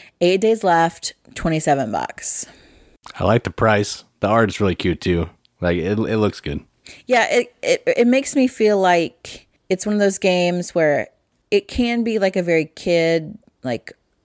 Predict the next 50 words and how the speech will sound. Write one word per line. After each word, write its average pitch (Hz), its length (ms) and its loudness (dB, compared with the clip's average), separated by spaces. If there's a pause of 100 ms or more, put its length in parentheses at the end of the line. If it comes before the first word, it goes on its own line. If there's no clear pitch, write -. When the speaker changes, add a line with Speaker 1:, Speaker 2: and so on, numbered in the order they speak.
(200)
Speaker 1:
preteen 175 500 0
kind 170 200 2
of 151 100 -2
game, 147 420 -2 (480)
but - 160 4
not 180 260 4
one 180 120 4
that 180 140 -2
you 202 40 0
wanna 165 140 2
beat 156 260 -4
your 160 80 4
head 151 160 2
against 147 280 -2
the 165 40 -4
wall 143 160 2
when 139 80 -2
your - 60 -6
kid - 160 -4
asks 131 240 -4
you 131 60 -6
to - 60 -14
play 139 200 0
it 131 100 0
because - 260 -4
there 143 200 -2
is 147 200 2
some 135 460 -2 (240)
strategy 135 540 2
that 131 140 0
can 127 140 -2
be 120 80 0
employed 101 360 -4
in 78 80 -6
it. - 160 -6 (240)
Speaker 2:
Right. 78 240 0
Yeah, 71 220 -4
that's 95 180 2
true. 71 220 -6 (320)
Yep. 131 160 -8 (180)
Speaker 1:
And 277 160 0
the 311 80 2
last 226 400 0
one, 196 520 -2 (380)
I, 170 260 0
by 208 220 2
far 233 260 2
the 190 80 -8
most 190 180 -2
interesting 160 680 -4